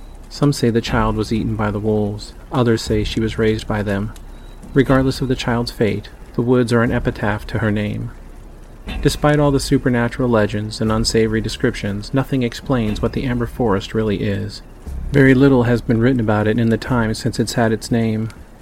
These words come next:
but with the few lines that can be found, they speak volumes. The first recorded line was from a teacher's journal in nineteen oh eight at the local elementary school.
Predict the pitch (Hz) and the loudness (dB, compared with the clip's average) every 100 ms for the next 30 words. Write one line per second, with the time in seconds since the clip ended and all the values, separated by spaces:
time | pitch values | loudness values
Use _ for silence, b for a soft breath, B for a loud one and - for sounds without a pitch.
0 | - - - 139 139 135 - 151 143 131 | -20 -12 -2 2 4 2 2 4 4 4
1 | 127 123 127 - 135 120 107 - 104 104 | 2 0 0 2 4 4 2 2 0 0
2 | 104 101 - 123 - 117 110 110 104 107 | -2 -6 -2 -2 0 0 0 2 2 0
3 | 104 107 - - - - - - - - | -2 -6 -10 -18 -20 -20 -20 -20 -20 -4
4 | 147 - 165 - 151 - 127 120 120 113 | -2 4 4 4 0 2 2 2 2 2
5 | 110 - 117 113 - 127 123 110 123 110 | -2 0 0 0 -2 -2 -2 0 0 2
6 | 104 151 117 113 110 - 117 113 113 104 | 0 0 0 0 0 0 0 0 0 -2
7 | 104 131 120 113 110 117 110 107 110 110 | -2 -4 0 2 2 0 0 0 0 -2
8 | - 107 - 113 101 101 | -2 -4 0 0 0 -2